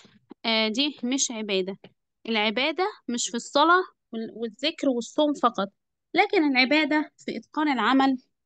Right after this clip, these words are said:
إن يكون إنسان شايف شغله ومش متواكل على الناس في طلب الرزق،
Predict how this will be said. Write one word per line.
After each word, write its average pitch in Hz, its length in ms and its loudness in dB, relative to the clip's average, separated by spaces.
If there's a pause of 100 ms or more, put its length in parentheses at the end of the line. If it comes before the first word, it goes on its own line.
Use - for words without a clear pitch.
(160)
إن 233 160 -2
يكون 254 320 -2
إنسان 262 480 -4
شايف 262 360 -2
شغله 247 440 -4 (360)
ومش 269 360 2
متواكل 254 580 2
على 226 180 0
الناس 247 460 -2
في 226 80 -10
طلب 254 320 -2
الرزق، 233 320 -4